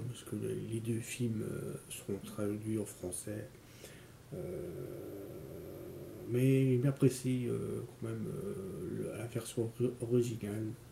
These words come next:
Ça change un peu, euh, mais il faut, faut savoir lire, quoi, c'est tout, hein. Et, euh, et voilà, quoi, ça, c'est agréable de voir,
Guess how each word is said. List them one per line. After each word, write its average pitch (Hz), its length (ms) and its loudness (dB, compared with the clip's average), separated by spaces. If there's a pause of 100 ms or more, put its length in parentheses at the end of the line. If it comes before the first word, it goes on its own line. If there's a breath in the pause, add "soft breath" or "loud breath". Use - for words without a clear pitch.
(380 loud breath)
Ça - 200 -6
change 117 300 0
un 101 160 0 (100)
peu, 113 40 2
euh, 110 460 -2
mais 101 220 -4 (240)
il - 80 0
faut, - 840 -10
faut 110 80 0 (120)
savoir 110 500 -2
lire, 113 280 0
quoi, 107 200 -2
c'est - 200 -6
tout, 113 280 -2
hein. 113 80 -2 (720 loud breath)
Et, 110 180 -4
euh, - 300 -6 (1120)
et 110 100 0
voilà, 104 380 -4
quoi, 104 140 -4 (120)
ça, 98 400 -6 (380)
c'est - 440 -6 (240)
agréable 110 520 4
de 104 480 -2
voir, 107 220 -6